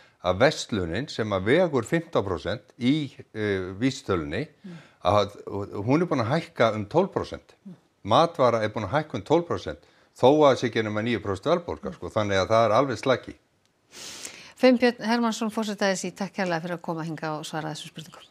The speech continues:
Speaker 2: Og við snúum okkur þá að öðrum. Ákærum á hendur tveimur karlmönnum um undirbúning hryðjuverka var í dag öðru sinni vísað frá héraðsdómi Reykjavíkur.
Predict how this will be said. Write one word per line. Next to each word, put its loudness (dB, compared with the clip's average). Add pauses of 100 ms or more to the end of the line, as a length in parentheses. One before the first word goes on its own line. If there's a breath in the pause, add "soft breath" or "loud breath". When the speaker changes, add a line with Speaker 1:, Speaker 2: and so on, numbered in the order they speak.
(1600 loud breath)
Speaker 2:
Og -10
við -6
snúum -2
okkur -10
þá -4
að -6
öðrum. -10 (840 loud breath)
Ákærum 2
á -6
hendur -2
tveimur 0
karlmönnum -6
um -6
undirbúning -6
hryðjuverka -6
var -4
í -6
dag -2
öðru -2
sinni -6
vísað -6
frá -8
héraðsdómi -6
Reykjavíkur. -8